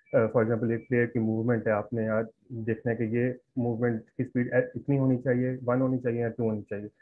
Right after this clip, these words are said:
तो आप game के play करके ही आप, uh, values इंस्पेक्टर के through change कर सकते हो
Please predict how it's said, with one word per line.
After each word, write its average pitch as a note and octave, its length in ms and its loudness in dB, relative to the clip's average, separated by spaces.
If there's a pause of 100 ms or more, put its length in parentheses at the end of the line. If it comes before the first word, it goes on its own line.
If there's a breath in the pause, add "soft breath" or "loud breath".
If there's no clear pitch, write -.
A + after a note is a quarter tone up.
(320 soft breath)
तो D3+ 60 2
आप C#3 300 2 (100)
game C3 300 4
के D3 120 2
play C#3 280 2
करके C#3 340 0
ही C3 320 -4
आप, B2 160 2 (320)
uh, A#2+ 600 0 (200)
values B2+ 300 2 (220)
इंस्पेक्टर B2 480 -2
के C3+ 100 -2
through A#2+ 220 -4
change B2+ 180 0
कर D#3 120 0
सकते D3 280 -2
हो C3 200 0